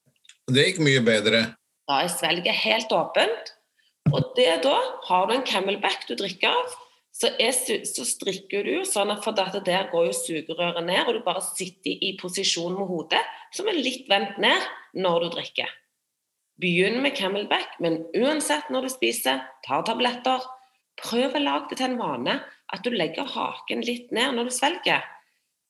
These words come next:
Speaker 2: Og det gjør jo at du ikke utvikler for eksempel, eller får dysfagi, m-, at du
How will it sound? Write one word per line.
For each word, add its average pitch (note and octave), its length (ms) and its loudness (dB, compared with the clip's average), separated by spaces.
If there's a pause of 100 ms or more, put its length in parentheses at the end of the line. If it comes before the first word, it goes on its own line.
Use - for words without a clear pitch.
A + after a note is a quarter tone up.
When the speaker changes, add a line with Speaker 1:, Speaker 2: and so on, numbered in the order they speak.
(220)
Speaker 2:
Og F#3 280 -6
det B3 240 4
gjør B3+ 240 4
jo D#4+ 160 -2 (100)
at - 160 -4
du G3 100 -6
ikke - 380 0 (140)
utvikler E3 680 -6
for - 120 -8
eksempel, D3+ 500 -4
eller E3+ 240 -2
får C3 400 -4
dysfagi, C#3+ 800 -4 (380)
m-, D3 260 -4
at - 160 -10
du D#3 100 -6